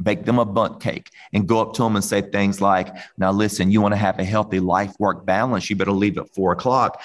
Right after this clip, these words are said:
And look, don't you put any money in this organization. You, if they're not gonna pay for it, then you're not gonna pay for it either. And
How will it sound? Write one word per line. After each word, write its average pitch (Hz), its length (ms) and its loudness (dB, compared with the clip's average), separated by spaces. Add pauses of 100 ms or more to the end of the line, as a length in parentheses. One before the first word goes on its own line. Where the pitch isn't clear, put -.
(160)
And 113 140 2
look, 110 180 2
don't 110 200 0
you 107 60 -4
put 151 220 2
any 117 200 4
money 113 240 2
in 110 80 2
this 98 160 -2
organization. 92 800 0
You, 113 160 4 (800)
if 196 80 0
they're 117 120 2
not 120 140 -2
gonna 110 160 2
pay 135 180 0
for 113 240 0
it, 80 60 -2
then 90 80 -2
you're 107 140 4
not 107 100 0
gonna 104 160 0
pay 107 180 -2
for 104 260 -2
it - 60 0
either. 120 220 4
And - 100 -6